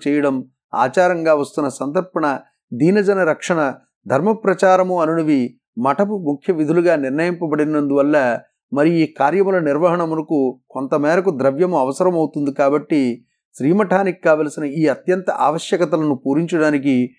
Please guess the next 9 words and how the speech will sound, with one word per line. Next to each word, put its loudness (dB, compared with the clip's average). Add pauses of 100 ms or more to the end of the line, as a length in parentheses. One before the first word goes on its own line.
(240)
ఎంతో 2
ముందు 0
చూపుతో -2 (260)
తన 2 (100)
తనువును 2
మనస్సును -2 (180)
ఈ 0
కైంకర్యములో 2
లగ్నపరిచి 0